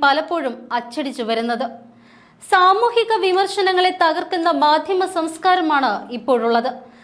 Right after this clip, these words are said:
പറയാത്ത കാര്യങ്ങളാണ് അച്ചടിച്ചു വരുന്നത്. എല്ലാ മാധ്യമപ്രവർത്തകരും ഇങ്ങനെയാണ് എന്ന അഭിപ്രായം എനിക്കില്ല. എന്നാലും ഈ രീതിയിലുള്ള മാധ്യമ പ്രവർത്തനം മാറേണ്ടിയിരിക്കുന്നുവെന്നും അദ്ദേഹം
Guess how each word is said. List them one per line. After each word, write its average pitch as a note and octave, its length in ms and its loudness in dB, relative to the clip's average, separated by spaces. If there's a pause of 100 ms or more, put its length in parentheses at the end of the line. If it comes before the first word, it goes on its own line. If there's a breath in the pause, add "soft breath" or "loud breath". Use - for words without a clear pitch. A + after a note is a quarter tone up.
(200 loud breath)
പറയാത്ത C4+ 440 4
കാര്യങ്ങളാണ് C#4+ 840 0
അച്ചടിച്ചു B3 460 -6
വരുന്നത്. A3+ 420 -4 (640 soft breath)
എല്ലാ F#4+ 340 4
മാധ്യമപ്രവർത്തകരും F#4 1000 0
ഇങ്ങനെയാണ് D#4+ 840 0
എന്ന D#4 200 0
അഭിപ്രായം D4+ 880 -2
എനിക്കില്ല. A#3 680 -2 (300 loud breath)
എന്നാലും B3 420 2
ഈ C#4 140 0
രീതിയിലുള്ള D4 500 0
മാധ്യമ C#4 440 0
പ്രവർത്തനം D4 640 -2
മാറേണ്ടിയിരിക്കുന്നുവെന്നും D4 1400 0
അദ്ദേഹം A#3 400 -4